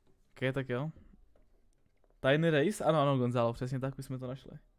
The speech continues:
Zdravím s pivečkem, no, dobrý den, Drpy, tak jo, zdravíme. Počkej, kde seš,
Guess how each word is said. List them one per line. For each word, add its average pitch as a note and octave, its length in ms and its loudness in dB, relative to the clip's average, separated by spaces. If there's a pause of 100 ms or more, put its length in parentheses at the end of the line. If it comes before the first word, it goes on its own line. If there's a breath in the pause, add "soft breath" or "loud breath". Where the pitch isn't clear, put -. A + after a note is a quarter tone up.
(680)
Zdravím D3 440 6
s F#3+ 60 -6
pivečkem, G#3+ 440 6
no, B2+ 140 8
dobrý C3+ 220 4
den, B3 200 0
Drpy, B2+ 380 -2
tak - 180 -12
jo, - 180 -10
zdravíme. C3 420 -10 (1800)
Počkej, - 240 -8
kde B2+ 80 0
seš, - 380 -4